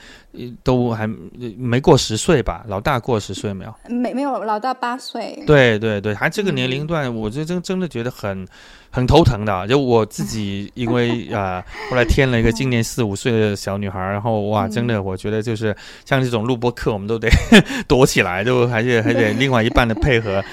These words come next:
Speaker 2: <laughs>
Speaker 1: 太不容易了，其实太不容易了。然后所以像，像你，呃，如果两个小孩都，虽然他们后来可以，可以上学，但是你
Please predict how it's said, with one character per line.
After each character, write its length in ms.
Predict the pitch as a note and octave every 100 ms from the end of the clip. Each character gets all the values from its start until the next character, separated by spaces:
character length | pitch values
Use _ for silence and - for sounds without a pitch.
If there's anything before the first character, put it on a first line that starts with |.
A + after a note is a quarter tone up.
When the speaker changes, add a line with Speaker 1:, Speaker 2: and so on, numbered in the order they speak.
| -
Speaker 2:
<laughs> 220 | - -
Speaker 1:
太 120 | D#3+
不 80 | C#3
容 200 | A2 A2+
易 60 | A#2+
了， 160 | F2+ F2
其 60 | B2+
实 80 | C3
太 180 | - D3+
不 80 |
容 200 | A2 F#2+
易 60 | F#2+
了。 80 | F2+
然 80 | G#2
后 100 | C#3
所 200 | E3+ E3
以 180 | C3+ G#2
像， 380 | - C#3+ B2
像 280 | G#2+ D3+ B2+
你， 220 | A2 F#2+ F2+ - - -
呃， 200 | G#2 G2+
如 80 |
果 140 | B2 B2
两 200 | G#2+ G2
个 380 | G#2+ A#2 G#2+ G#2
小 220 | - F2
孩 260 | F#2 F#2
都， 420 | G2 G#2+ G#2+ G#2+ G#2
虽 160 | -
然 120 | A#2+
他 100 | A2+
们 160 | A#2 G#2
后 140 | A2
来 60 | G#2
可 120 | G2+
以， 40 | F2+
可 120 | -
以 40 |
上 260 | F#2+ - G2+
学， 420 | - - D#2+ F2 F#2+
但 100 | A2
是 220 | A#2+ G#2 -
你 100 | G#2